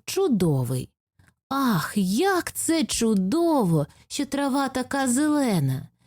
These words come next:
Як прекрасно, що на деревах щебечуть яскраві птахи! «Привіт!» раптом сказав хтось кунгуренятку. «Вітаю!» привітався Бамсі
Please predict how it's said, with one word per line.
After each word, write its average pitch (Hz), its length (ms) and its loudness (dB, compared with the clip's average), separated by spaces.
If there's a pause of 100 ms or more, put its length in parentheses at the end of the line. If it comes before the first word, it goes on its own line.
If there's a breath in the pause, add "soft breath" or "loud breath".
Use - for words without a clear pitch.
(260 loud breath)
Як 277 360 -2
прекрасно, 277 1000 0 (160 loud breath)
що 233 200 -2
на 208 160 2
деревах 180 680 0 (100)
щебечуть 311 580 -4
яскраві 196 460 -2
птахи! 165 680 -4 (1040)
«Привіт!» 330 880 -2 (1040)
раптом 277 680 0 (120)
сказав 233 500 -2
хтось - 380 -2
кунгуренятку. 170 1040 0 (1000)
«Вітаю!» 302 840 0 (260)
привітався 160 680 2
Бамсі 254 680 -2